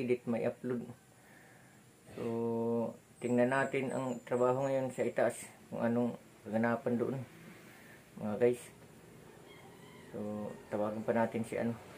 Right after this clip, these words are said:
ang ating editor. Hmm, wala siyang, ano, ngayong online na klase. So, bukas meron siyang pasok, pupunta siya sa, ano, sa Tacloban, doon mismo sa Ibso Campus, Tacloban City.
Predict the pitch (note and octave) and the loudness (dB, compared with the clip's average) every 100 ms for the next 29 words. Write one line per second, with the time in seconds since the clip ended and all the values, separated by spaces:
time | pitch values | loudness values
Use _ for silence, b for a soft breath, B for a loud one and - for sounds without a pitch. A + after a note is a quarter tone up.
0 | - - G#2+ A2 A2 A2 A2 A#2+ G#2+ A2 | -12 -8 -2 0 0 0 0 0 -2 -4
1 | - - - - - - - - - A2+ | -14 -20 -20 -20 -20 -20 -20 -20 -12 -4
2 | A2 G#2 A2+ B2 A#2 A2 A2+ A#2+ - - | -2 0 -2 -2 -2 -2 -2 -2 -4 -6
3 | A2 A2 A2+ A2 A2+ G#2+ A#2 A#2 A2+ A2+ | -2 0 0 -2 0 4 4 2 0 -2
4 | A2 A2 G#2+ B2+ B2+ - - B B B | 0 0 0 -2 -12 -14 -20 B B B
5 | - C#3 D3+ C#3+ C#3+ C#3+ C#3 C#3 C#3 B2+ | -6 4 4 4 2 4 2 2 0 6
6 | C3 C3 - - A#2+ - A#2+ A#2 B2+ B2+ | 6 6 -4 -4 -8 -6 -8 -4 -2 -2
7 | B2 A#2 A#2 - - B2 C3+ C3 - A#2 | 0 0 -2 -8 -2 0 0 -4 0 4
8 | A#2 A#2 - - - - - - - - | 4 2 -4 -20 -20 -20 -20 -20 -20 -20
9 | - - - C#3 C3+ B2+ C3+ D#3+ C#3 B2+ | -20 -6 -4 2 4 6 8 6 6 -2
10 | D3 B2+ B2 B2 C3+ - B2 - - - | -4 0 0 2 0 2 2 0 -4 -14
11 | - B B B B C3 B2 A#2+ A#2+ B2 | -18 B B B B -6 2 4 4 0
12 | A#2+ A#2+ | -4 -4